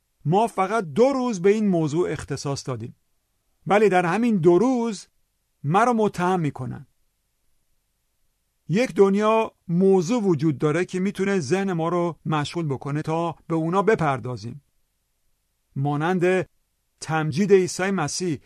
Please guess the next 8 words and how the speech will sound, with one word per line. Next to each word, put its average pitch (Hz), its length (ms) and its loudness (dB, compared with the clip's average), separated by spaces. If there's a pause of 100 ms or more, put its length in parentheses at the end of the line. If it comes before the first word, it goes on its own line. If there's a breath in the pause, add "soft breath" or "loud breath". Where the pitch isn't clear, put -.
(160 soft breath)
و 160 80 -4
بسیاری 180 640 0
از 180 200 0
موضوعات 160 500 -2
دیگه 156 300 -2
در 175 160 0
کلام 151 440 -6
خدا. 131 380 -8